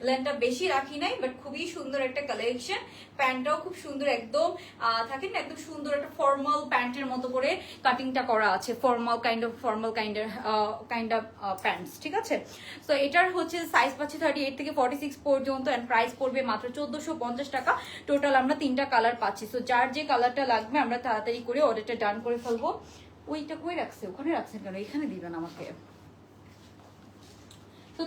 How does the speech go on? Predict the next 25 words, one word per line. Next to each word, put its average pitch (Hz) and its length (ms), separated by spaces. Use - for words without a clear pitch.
টোটাল 320 320
আমরা 311 200
তিনটা 294 300
কালার 285 300
পাচ্ছি, 254 300
প্রাইসও 247 380
পড়বে 277 260
মাত্র 214 260
আপনার, 247 360
এই 220 100
যে 202 60
টোটাল 254 260
আমরা 277 180
তিনটা 254 280
কালার 208 280
পাচ্ছি, 196 320
হ্যাঁ, 392 140
এই 190 100
যে 202 140
টোটাল 254 260
তিনটা 233 300
কালার। 233 300
মভ 247 120
কালারটা 294 380
আয়রন 240 220